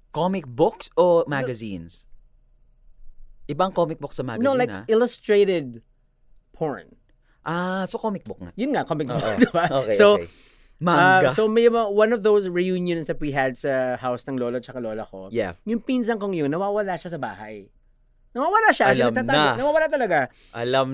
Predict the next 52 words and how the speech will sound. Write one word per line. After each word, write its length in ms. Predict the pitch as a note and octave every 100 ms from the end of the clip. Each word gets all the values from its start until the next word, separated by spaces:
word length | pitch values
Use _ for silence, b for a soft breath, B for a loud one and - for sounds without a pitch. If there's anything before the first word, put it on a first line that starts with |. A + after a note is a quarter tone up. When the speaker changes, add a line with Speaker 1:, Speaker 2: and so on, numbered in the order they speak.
| C#3+
Speaker 1:
na. 320 | F#3 - B3+
Speaker 2:
And 80 | C4+
then 80 |
nahanap 400 | C#4 B3+ C#4 C4+
siya 160 | - B3+
nung 160 | B3+ G#3+
tita 320 | G#3 F#3+ G3
ko, 80 | D3+
yung 220 | D#3+ E3
mom 240 | D#3 D3+
niya. 260 | B2+ G#2 G2+ -
Speaker 1:
Yeah. 320 | A#2+ A2+ G2+ F#3+
Speaker 2:
Nahanap 320 | G#3+ A#3 B3
siya 180 | A3+ A#3
ng 140 | G#3+
tita 240 | G3 F#3
ko 400 | E3+ C3+ B2 B2+ _ _ _ _ _ _ -
hiding 460 | G#3 G#3+ G#3+ A#3 G3+
in 100 | F3
a 80 |
closet 800 | E3+ - E3 D3+ B2+ A#2 - - - - _ _ -
with 320 | E3 A3+ G#3+
one 480 | F#3+ F3 F#3 F#3 G3 -
of 380 | C#3+ D3 D3 C#3+
those 540 | C#3+ C#3 C#3 C3+ - - _
comics. 640 | - A#3 B2 _ - - _ _ _ _ -
Speaker 1:
Who 140 | A4+
Speaker 2:
And 60 | A#4+
then, 80 | G4
Speaker 1:
the 20 |
hell? 400 | E4+ E4 D#4+ D#4+
Speaker 2:
ito 120 | - A#4
nga, 140 | F4+ D#4 C#4
eh, 100 | A#3+
Speaker 1:
That 60 | F#3
must 160 | G3 A#3+
Speaker 2:
which 80 |
Speaker 1:
have 60 | D#3+
been 0 |
Speaker 2:
is 80 | D3
so 60 | C#3
Speaker 1:
awkward. 160 | A#3+
Speaker 2:
weird. 160 | B3+ G#3+
And 120 | G#3+ A3
then 80 |
my 140 | B3+ A#3
tita 220 | A#3+ B3
was 160 | A#3+ G#3
like, 240 | G#3+ G3 _ _ _ _
"Ano 80 | C#4
ginagawa 460 | G#4 A#4 C4+ G#3+ G#3
mo?" 180 | A3+